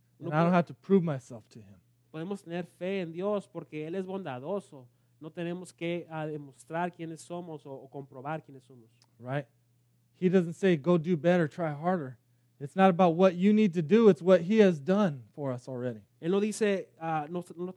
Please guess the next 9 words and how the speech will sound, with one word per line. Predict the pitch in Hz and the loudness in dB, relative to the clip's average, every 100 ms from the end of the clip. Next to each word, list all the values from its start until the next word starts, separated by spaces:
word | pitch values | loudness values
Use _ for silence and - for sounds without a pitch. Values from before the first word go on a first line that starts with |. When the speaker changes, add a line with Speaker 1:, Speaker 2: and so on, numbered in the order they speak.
| _ | _
Speaker 2:
no | 170 | -10
lo | 202 | -10
estás | 208 214 | -8 -10
haciendo | 208 214 208 | -10 -10 -10
bien, | 180 202 185 151 _ _ _ | -8 -6 -6 -10 _ _ _
trata | - 180 196 | -8 -6 -4
más, | 180 185 185 147 | -6 -4 -4 -6
hazlo | 165 190 | -10 -10
más, | 180 180 185 | -6 -6 -8